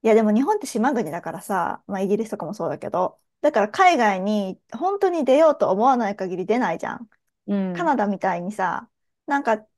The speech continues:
Speaker 1: ちょっと買い物アメリカ側に行くわとかってさ、ないわけでさ、パスポートをさ、持つことがやっぱひ-、なんていうの？持ってる人は持ってるみたいになるのはすごいわかる気がする。
Speaker 2: うんうん。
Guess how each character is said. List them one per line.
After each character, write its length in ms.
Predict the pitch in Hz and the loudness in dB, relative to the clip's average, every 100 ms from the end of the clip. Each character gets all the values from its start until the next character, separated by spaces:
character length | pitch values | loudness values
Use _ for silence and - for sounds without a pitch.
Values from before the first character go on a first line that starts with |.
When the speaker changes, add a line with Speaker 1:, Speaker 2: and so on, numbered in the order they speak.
| _ | _
Speaker 1:
ち 60 | - | 0
ょ 60 | |
っ 60 | 370 | 2
と 140 | 233 | 2
買 220 | 233 294 254 | 4 2 4
い 40 | |
物 460 | 247 247 240 233 - | 4 4 2 2 0
ア 40 | |
メ 100 | 233 | 0
リ 80 | 240 | -2
カ 60 | 220 | 2
側 180 | 226 | 2
に 140 | 220 214 | 2 0
行 40 | |
く 60 | 226 | 2
わ 180 | 180 - | 2 0
と 100 | - | -4
か 120 | 190 | -6
っ 80 | - | -8
て 120 | - | -8
さ、 180 | 208 - - _ - | -6 -6 -8 _ 0
な 160 | 247 | 2
い 80 | 247 | 4
わ 100 | 190 | 4
け 120 | 196 | 2
で 100 | 175 | -4
さ、 160 | 202 196 | -6 -6
パ 160 | 220 226 | -6 -4
ス 80 | |
ポ 160 | - 247 | 2 2
ー 60 | 240 | 4
ト 120 | 160 | 0
を 80 | 208 | 0
さ、 100 | 202 | 0
持 180 | 208 | -2
つ 100 | 220 | -2
こ 120 | - 160 | -6 -6
と 120 | 160 | -2
が 80 | 170 | 0
や 80 | 175 | 0
っ 60 | |
ぱ 80 | - | -4
ひ-、 160 | - - _ _ _ _ _ _ _ - - - | -14 -18 _ _ _ _ _ _ _ -20 -20 -12
な 120 | - 220 | -6 -4
ん 40 | |
て 60 | 214 | -4
い 40 | |
う 40 | |
の？ 140 | - - - | -8 -12 0
持 140 | 302 | 2
っ 100 | 330 | 2
て 220 | _ - | _ 4
る 80 | 220 | 4
人 160 | 214 240 | 4 4
は 80 | 208 | 6
持 140 | 214 | 4
っ 100 | 214 | 2
て 100 | 170 | -4
る 60 | 170 | -4
み 100 | 180 | -4
た 100 | 185 | -4
い 40 | |
に 60 | 190 | -2
な 100 | 196 | 0
る 80 | 185 | -2
の 120 | 180 | -4
は 60 | |
す 120 | 208 190 | -4 -2
ご 80 | |
い 20 | 185 | -2
わ 140 | 170 | -4
か 100 | 180 | -6
る 60 | 160 | -10
気 120 | - | -12
が 120 | 175 | -14
す 120 | - | -14
る。 160 | - - _ _ _ - | -16 -16 _ _ _ -4
Speaker 2:
う 60 | |
ん 420 | 214 196 180 185 | -2 -2 -2 -4
う 40 | |
ん。 40 | 170 | -6